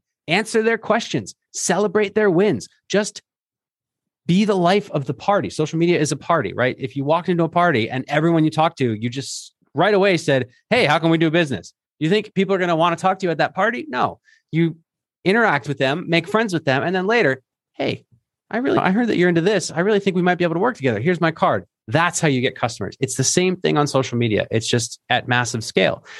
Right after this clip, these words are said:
And so set a fifteen minute calendar appointment in your calendar for those fifteen minutes every day. Don't scroll, don't post, just engage with people and watch your audience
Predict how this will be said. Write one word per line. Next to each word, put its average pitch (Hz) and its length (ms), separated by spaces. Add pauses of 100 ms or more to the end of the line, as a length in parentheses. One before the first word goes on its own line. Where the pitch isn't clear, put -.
(140)
And 127 100
so 127 260 (300)
set 139 160
a 117 40
fifteen 247 420
minute 220 280 (100)
calendar 170 640 (200)
appointment 175 520
in 139 100
your 170 100
calendar 120 520 (460)
for 170 180
those 190 200
fifteen 175 260
minutes 156 220
every 151 160
day. 104 260 (720)
Don't 151 240
scroll, 151 680
don't 151 240
post, 135 440 (280)
just 135 220
engage 151 340
with 127 140
people 95 420 (180)
and 110 200
watch 120 520 (200)
your 123 360
audience 110 600